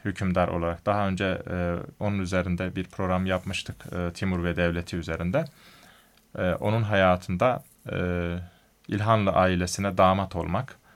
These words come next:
ve böylece hükümdarlık tacını, e, elde edinceye kadar da mücadele etmek,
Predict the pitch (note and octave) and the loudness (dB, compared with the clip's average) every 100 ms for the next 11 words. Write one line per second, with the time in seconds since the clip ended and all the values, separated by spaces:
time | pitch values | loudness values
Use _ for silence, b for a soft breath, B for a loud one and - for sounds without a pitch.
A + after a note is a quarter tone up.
0 | b - F#2+ G#2 F2 F2 G#2 G2+ - G2+ | b -4 0 2 2 0 -2 -2 -6 0
1 | F#2+ F#2+ G2 - F#2 F2 E2+ F#2 B2 A#2+ | 4 4 2 -2 2 2 2 -2 -4 -8
2 | b b b _ - F2 G2 F#2+ G#2 F2+ | b b b _ -4 2 2 2 0 0
3 | F2+ F2 E2 - E2+ E2+ F#2 F#2+ F2+ F2+ | -2 0 -2 -2 -2 -2 -2 -2 2 2
4 | F2+ F2 - - G#2 - | 2 -2 -6 -6 -8 -8